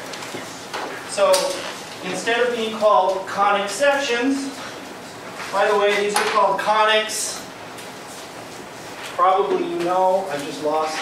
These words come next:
here the eraser. This room only needs two erasers. These things are called conics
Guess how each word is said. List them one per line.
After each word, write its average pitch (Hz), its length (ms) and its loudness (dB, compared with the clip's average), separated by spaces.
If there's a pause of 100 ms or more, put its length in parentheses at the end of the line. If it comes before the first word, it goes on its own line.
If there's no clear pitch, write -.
here 147 160 -6
the 135 420 -8 (1300)
eraser. 156 520 -4 (200)
This - 200 -8 (120)
room 170 260 -6
only 139 220 0
needs 135 360 -4
two 101 180 -6
erasers. 127 720 -6 (3500)
These 233 200 -2
things 247 320 4
are 208 80 4
called 190 400 4
conics 247 800 2